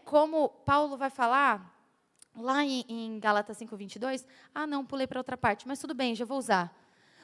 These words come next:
Quando Paulo fala sobre o fruto do Espírito, que brota, a gente tava falando da sementinha lá no começo, na semente da, da horta. O papel que eu posso fazer é plantar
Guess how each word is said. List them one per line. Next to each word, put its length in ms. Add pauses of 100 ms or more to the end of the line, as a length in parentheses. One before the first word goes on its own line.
(100)
Quando 240
Paulo 280
fala 280
sobre 200
o 40
fruto 320
do 80
Espírito, 600 (380)
que 140
brota, 560 (1500)
a 60
gente 120
tava 140
falando 160
da 80
sementinha 540
lá 100
no 80
começo, 540
na 100
semente 400
da, 220
da 280
horta. 400 (460)
O 140
papel 440
que 80
eu 60
posso 320
fazer 380
é 60
plantar 720